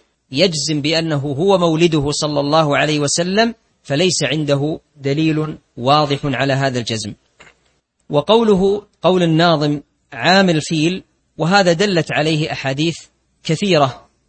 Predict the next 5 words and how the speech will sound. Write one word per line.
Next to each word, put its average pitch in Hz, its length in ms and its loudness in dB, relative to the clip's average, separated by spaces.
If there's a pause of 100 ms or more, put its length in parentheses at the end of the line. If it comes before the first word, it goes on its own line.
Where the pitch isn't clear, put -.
(240)
ومنها 143 1200 0
ما 175 180 -6
ذكره 170 360 0
ابن 151 140 -2
عباس 143 640 0